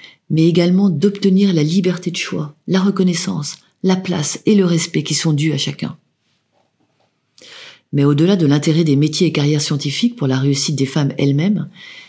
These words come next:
il y a un enjeu beaucoup plus large à ce qu'elles investissent les compétences du futur. Aujourd'hui, seulement quinze pour cent des data scientists dans le monde sont des femmes.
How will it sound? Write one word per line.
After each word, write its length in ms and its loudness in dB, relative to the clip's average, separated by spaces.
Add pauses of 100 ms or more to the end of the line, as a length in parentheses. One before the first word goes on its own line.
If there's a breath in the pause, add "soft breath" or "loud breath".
(140 loud breath)
il 140 2
y 100 4
a 60 4
un 160 4
enjeu 320 2
beaucoup 260 0
plus 160 -2
large 300 0
à 60 -4
ce 80 -8
qu'elles 200 -2
investissent 540 -2
les 60 -4
compétences 420 -2
du 100 -4
futur. 500 -8 (840 soft breath)
Aujourd'hui, 460 2
seulement 320 2
quinze 320 0
pour 160 -2
cent 200 2
des 160 2
data 340 0
scientists 720 -2
dans 140 -4
le 120 2
monde 300 0
sont 180 -2
des 100 0
femmes. 440 -8